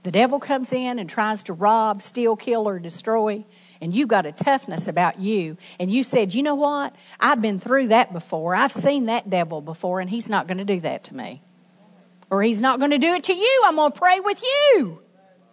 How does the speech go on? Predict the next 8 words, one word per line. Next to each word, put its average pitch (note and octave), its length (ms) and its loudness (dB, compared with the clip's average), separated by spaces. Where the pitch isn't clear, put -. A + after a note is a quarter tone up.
And G3+ 120 -4
so C4+ 140 4
when C4+ 200 2
you're B3+ 140 2
made D4 360 4
into C4+ 640 -2
another B3 380 4
person, C#4 720 0